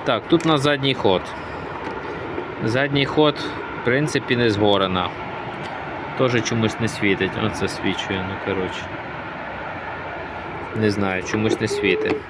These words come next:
Ну ладно, заднім ходом, коротше, задній ход нас і не просили робити. Добре, поворотник. Відкручуємо.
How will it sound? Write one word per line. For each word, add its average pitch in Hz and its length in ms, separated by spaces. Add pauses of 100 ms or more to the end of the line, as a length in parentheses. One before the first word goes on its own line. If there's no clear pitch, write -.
(160)
Ну 120 100
ладно, 104 420
заднім 95 280
ходом, 107 360
коротше, 101 380
задній 98 320
ход 104 260
нас 98 200
і 104 40
не 98 100
просили 95 440
робити. 87 320 (720)
Добре, 98 320
поворотник. 107 640 (2000)
Відкручуємо. 92 720